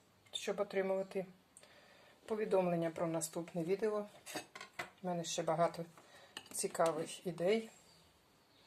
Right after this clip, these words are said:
Ось такий чудовий,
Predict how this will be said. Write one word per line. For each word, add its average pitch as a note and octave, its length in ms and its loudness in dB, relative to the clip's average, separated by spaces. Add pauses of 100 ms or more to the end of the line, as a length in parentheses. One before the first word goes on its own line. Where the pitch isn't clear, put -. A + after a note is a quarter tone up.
(760)
Ось E3+ 280 0
такий G3+ 580 -2 (120)
чудовий, F3+ 720 0